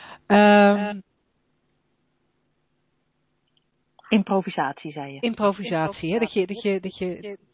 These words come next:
Speaker 1: dus inspeelt op, eh, op je tegenspelers. Ik merk dat ik dat natuurlijk ook doe, want ik, ik, ik leef wel in dit leven. Dus ja, ik ga, ik,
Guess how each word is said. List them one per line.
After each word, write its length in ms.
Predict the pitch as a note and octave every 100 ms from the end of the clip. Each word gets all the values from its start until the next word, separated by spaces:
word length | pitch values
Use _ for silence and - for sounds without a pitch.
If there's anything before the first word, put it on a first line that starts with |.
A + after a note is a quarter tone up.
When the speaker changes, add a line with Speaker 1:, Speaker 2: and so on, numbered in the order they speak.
| F3+
Speaker 1:
dus 180 | F3+ -
inspeelt 480 | G#3 - F#3+ F3
op, 240 | - E3+ -
eh, 200 | E3+ -
op 100 | D#3
je 120 | F3
tegenspelers. 760 | F#3 F#3 E3 - D3+ C#3 D3 G#3+
Ik 160 | A3
merk 260 | A#3 A#3+ -
dat 120 | G3
ik 160 | G#3 -
dat 160 | F#3+
natuurlijk 440 | F3 A#3+ F3+ - D#3
ook 180 | E3
doe, 200 | F#3+ D4 F4
want 200 | F3+ E3+
ik, 160 | D#3+ - D4 -
ik, 140 | - _
ik 240 | - D#3 D3
leef 300 | C#3 D#3 C#3
wel 300 | C3 D3 F3+
in 160 | F#3+
dit 180 | F#3+ -
leven. 640 | F#3 G3+ F#3+ - D4 C#4+ - - _
Dus 160 | F3 F3
ja, 220 | G3 F#3
ik 160 | D#3+
ga, 360 | - E3 D3+ D3
ik, 120 | F3